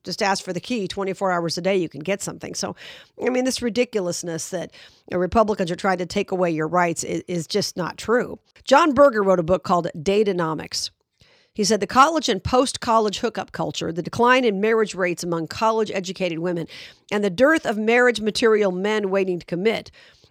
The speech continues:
are all byproducts of lopsided gender ratios and a massive undersupply of college-educated men." All right, let's break that down a little bit. First of all, uh, one reason that men aren't willing to commit is because women are willing to move in.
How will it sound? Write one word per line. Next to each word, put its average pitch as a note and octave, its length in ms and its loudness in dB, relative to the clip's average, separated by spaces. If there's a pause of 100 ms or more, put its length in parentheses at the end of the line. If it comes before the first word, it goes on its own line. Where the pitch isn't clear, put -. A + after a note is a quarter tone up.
are G#3+ 140 8
all B3 160 6
byproducts F#3+ 720 2
of D#3+ 140 -4
lopsided G#3+ 920 2
gender F#3+ 380 -2
ratios E3 580 -2
and D#3 120 -2
a - 20 -4
massive G3+ 540 -2
undersupply F3 640 -4
of D#3+ 80 -8
college-educated D#3+ 880 -6
men." D#3+ 240 -8 (400)
All F#3 80 0
right, F#3 80 0
let's C#4 160 0
break G3+ 240 0
that F3 180 -6
down D#3 220 -2
a D3+ 60 -2
little D3 160 -6
bit. D3+ 200 -8 (300)
First G4 240 2
of C4 100 2
all, F#3+ 320 6 (380)
uh, - 60 -6 (240)
one D4 400 4
reason D#4 260 6
that A3+ 100 2
men B3 220 4
aren't A#3+ 160 4
willing A3 220 4
to F#3+ 80 0
commit G#3 420 0 (160)
is G#3 100 -2
because A3 360 0
women C#4+ 320 2
are A#3+ 80 2
willing A3+ 320 2
to F#3 60 -4
move F#3 260 -2
in. E3+ 260 -4